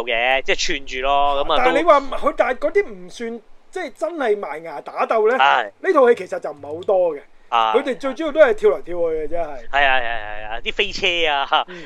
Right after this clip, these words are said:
Speaker 1: 追逐啊，噉樣，大關鬥又，又好強調嗰啲，即係踩滑板啊，或者好似，誒，parkour啊，喺啲大廈度穿，穿，誒，左穿右插啊，嗰隻咯，係啊，嗰隻咯。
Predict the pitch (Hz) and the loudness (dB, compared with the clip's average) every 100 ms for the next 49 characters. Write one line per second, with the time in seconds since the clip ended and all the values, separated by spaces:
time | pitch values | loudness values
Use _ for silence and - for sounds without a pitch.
0 | - - 190 185 147 143 135 139 135 139 | -18 -8 -8 -6 -8 -2 0 2 2 2
1 | 143 156 156 143 143 165 143 151 147 135 | 0 -6 -4 -2 0 -2 -2 -2 -2 -4
2 | - - 170 233 160 123 131 143 185 202 | -8 -4 0 0 -2 -8 -8 -10 -8 -6
3 | 185 - - - 220 175 139 - 170 190 | -6 -8 -20 -2 2 2 -2 0 2 2
4 | - 127 147 175 165 151 135 156 185 - | 0 -4 -4 -6 -6 -4 -6 -8 -10 -12
5 | 160 156 - 139 135 - - - 220 196 | -10 -12 -10 -6 -4 -2 -2 -4 -12 -8
6 | 185 165 165 160 160 165 190 180 - - | 0 2 4 4 0 -2 -8 -10 -14 -2
7 | 139 139 139 143 139 - 185 - - 214 | 2 2 0 -2 -12 -14 -16 -18 -16 -16
8 | 190 180 - 131 127 131 135 - 156 214 | -16 _ -16 -14 -10 -8 -8 -8 -6 -4
9 | 151 - - 156 151 143 143 165 127 151 | -4 -2 -2 -2 -6 -10 -10 -6 -8 -8
10 | 151 147 110 101 101 113 110 107 107 | -16 -20 -20 -20 -20 -20 -20 -20 -20